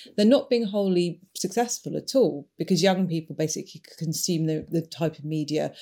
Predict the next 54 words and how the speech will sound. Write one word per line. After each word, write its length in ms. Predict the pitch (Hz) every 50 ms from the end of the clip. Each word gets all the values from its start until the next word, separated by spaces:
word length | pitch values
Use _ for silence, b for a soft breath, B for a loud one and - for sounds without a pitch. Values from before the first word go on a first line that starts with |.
| B B B B
and 140 | B 175 175
where 160 | 175 165 160
they 160 | 156 156 156 151
go 240 | - 165 156 151
and 120 | 151 139 143
the 60 | 147
way 160 | 151 151 151
they 140 | 147 147 143
exchange 560 | 147 - - - - 180 170 165 160 156 143
information 600 | 151 139 135 - 143 147 151 151 147 - - 185 -
is 100 | 135 131
not 240 | 196 226 - -
something 340 | - - 180 - - 170 160
that 120 | 151 - -
a 20 |
government, 360 | - 165 160 - 151 147 -
you 120 | - 170 170
know, 40 |
it's 140 | - - -
a 60 | 165
bit 100 | 160 170
like 160 | - - - -
trying 160 | - 165 156
to 60 | 151
sweep 340 | 151 - - 170 160 - -
back 220 | - 151 - -
the 60 | - -
tide. 540 | - - 226 220 165 - - - - - - B B B B B B B
So 160 | - 240 226
though 560 | 214 190 233 254 277 240 165 143 147 147 - - -
I 60 | -
think, 400 | 165 160 - 165 139 - - - - - - _ -
um, 380 | 180 170 160 151 151 151 151 - - -
they, 420 | - 151 175 165 156 160 151 - -
you 120 | 170 185
know, 220 | 170 170 147 131 143
they 220 | - - 147 147
are 180 | 151 151 160 151
trying 240 | 156 - 156 143 139
to 60 | -
control 260 | 151 139 - 151 143
social 320 | - - 151 143 - 156
media, 220 | 160 165 156 151 -
that's 260 | - - - - -
not 140 | 180 - -
entirely 400 | 165 156 - 175 165 160 156 156
possible. 640 | - - 240 220 - - - - - - - 139 B B B B B
So 160 | B - 220 196
the, 100 | 190 190
generationally 640 | 190 208 240 240 277 269 240 240 226 - 185 165 165
speaking, 460 | 160 - 190 185 185 185 - 135 139
the 60 | 139
difference 500 | 135 185 196 196 196 - 143 - - -
is 220 | 208 165 123 -